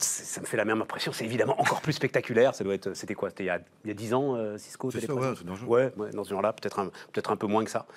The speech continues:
Speaker 1: Est-ce que vous avez des barrières à l'entrée ? Est-ce que vous êtes les seuls à faire ça ? Est-ce que vous avez des concurrents ?
Speaker 2: Alors,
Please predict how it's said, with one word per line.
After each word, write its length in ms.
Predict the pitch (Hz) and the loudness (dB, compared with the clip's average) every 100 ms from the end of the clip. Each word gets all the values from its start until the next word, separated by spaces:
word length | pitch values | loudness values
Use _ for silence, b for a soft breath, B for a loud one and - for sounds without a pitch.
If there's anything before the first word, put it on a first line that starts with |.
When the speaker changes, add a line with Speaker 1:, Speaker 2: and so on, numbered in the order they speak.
| B B B B B | B B B B B
Speaker 1:
Est-ce 160 | - - | -6 -2
que 80 | 151 | -2
vous 180 | 135 | 2
avez 220 | 120 113 117 | 0 2 0
des 180 | 110 | 0
barrières 340 | 101 110 107 101 | 0 -2 -2 -2
à 40 | |
l'entrée ? 400 | 104 104 - 120 | -2 -2 -2 0
Est-ce 140 | 123 - | -2 -4
que 80 | |
vous 140 | 104 101 | -4 -4
êtes 100 | 95 | -4
les 60 | |
seuls 200 | 104 123 | -6 -6
à 60 | 107 | -6
faire 200 | - 110 | -8 -8
ça ? 220 | - 113 | -6 -6
Est-ce 100 | 117 | -6
que 80 | - | -8
vous 120 | 101 | -4
avez 100 | 107 | -4
des 80 | 101 | -4
concurrents ? 500 | - 110 117 104 120 - | -4 -4 -4 -4 -6 -4
Speaker 2:
Alors, 220 | 117 117 | 0 0